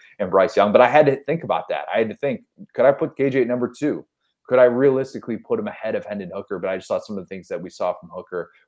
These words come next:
were just a touch better in being able to have more weapons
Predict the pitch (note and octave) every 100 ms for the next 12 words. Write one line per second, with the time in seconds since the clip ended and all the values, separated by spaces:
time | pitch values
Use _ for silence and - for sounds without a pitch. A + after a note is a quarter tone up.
0 | - G2 G2 G2+ F2 - G#2 E2+ - F#2+
1 | F#2 F2 E2+ F2+ F2+ F2 E2+ - F2 F2
2 | F2+ F#2 F2 F2 E2 E2+ E2 -